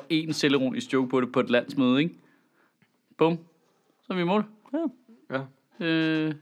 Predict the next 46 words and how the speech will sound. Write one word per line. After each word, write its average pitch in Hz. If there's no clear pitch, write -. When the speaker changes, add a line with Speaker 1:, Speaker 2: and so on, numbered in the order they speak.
Speaker 1:
sådan 185
Speaker 3:
Også 170
fordi 190
Speaker 1:
så. 165
Speaker 3:
man 147
samtidig 143
siger, 139
så 131
står, 131
man 113
står 110
ved 113
det, 165
ikke? 160
Speaker 1:
Jo, 247
jo, 240
jo, 208
jo. 165
Speaker 3:
Også 147
Speaker 2:
Okay, 165
Speaker 3:
fordi, -
Speaker 2:
så 143
Speaker 3:
også 160
fordi 180
hun 147
har 131
jo 110
ret, 117
jo. 107
Hun 131
havde 139
jo, 135
hun 127
havde 127
jo 110
ret, 143
jo. 143
Der 104
var 107
ikke 147
noget 170
at -
gå 139
ud 151
og 151
sige, 156